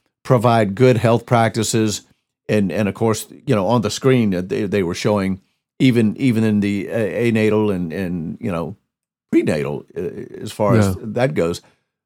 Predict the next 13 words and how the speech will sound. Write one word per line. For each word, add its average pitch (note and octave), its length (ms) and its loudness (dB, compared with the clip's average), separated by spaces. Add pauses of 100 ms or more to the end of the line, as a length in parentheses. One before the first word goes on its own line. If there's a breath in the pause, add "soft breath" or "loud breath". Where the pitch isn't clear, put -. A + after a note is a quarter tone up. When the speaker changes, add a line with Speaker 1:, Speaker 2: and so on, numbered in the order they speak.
(120)
Speaker 1:
what D3 540 2
you C3+ 120 0
can A#2+ 140 0
do A2 220 2
for G2 240 -2
good G#2+ 280 0
health, G#2 400 0
and, F#2+ 220 -2
and, E2 280 -6
and, F#2 300 -6
and G2+ 200 -2
that A#2+ 220 0
went G2 320 -2